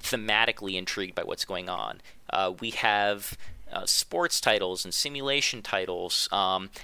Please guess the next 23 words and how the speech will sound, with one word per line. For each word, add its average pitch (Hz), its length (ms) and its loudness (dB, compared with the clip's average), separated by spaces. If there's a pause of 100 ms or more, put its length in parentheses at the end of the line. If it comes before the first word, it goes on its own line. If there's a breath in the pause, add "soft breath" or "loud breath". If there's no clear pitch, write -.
(200 loud breath)
I 127 100 8
am 147 160 -2
so 156 260 2
compelled 139 400 0
by 113 80 2
the 107 160 0
idea 113 300 2
that 98 100 -4
in 95 80 -6
Microsoft 110 440 0
Flight 110 220 0
Simulator, 98 600 -4 (360 loud breath)
I 113 140 8
can 113 420 -6 (120)
fly 113 800 4 (300 loud breath)
the - 80 -2
same 147 400 4
route 120 320 4
that 104 120 2
I 101 80 4
would 98 160 -2
normally 117 460 -2
drive 87 800 0